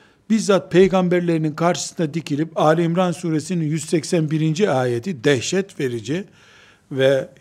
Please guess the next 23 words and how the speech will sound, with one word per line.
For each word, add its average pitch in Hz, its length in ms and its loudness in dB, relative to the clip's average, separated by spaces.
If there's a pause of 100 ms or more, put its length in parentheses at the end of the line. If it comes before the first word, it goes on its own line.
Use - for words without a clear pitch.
(120)
hitap 170 440 2
tarzları 139 460 0
çok 175 260 -6
kötü. 175 260 -6 (260)
لَقَدْ 190 280 2
سَمِعَ 202 360 0
اللّٰهُ 190 560 2
قَوْلَ 190 300 4
الَّذ۪ينَ 185 560 2
قَالُوا 208 500 2 (340)
اِنَّ 233 280 6
اللّٰهَ 180 480 6
فَق۪يرٌ 175 680 2 (340)
وَنَحْنُ 180 380 2
اَغْنِيَا. 156 680 4 (380)
Allah 170 360 4
şu 202 180 -4
sözü 180 380 0
duydu. 175 440 4 (1300)
Ne 170 140 4
sözünü 175 440 2
duymuş 165 320 0
Allah? 190 400 2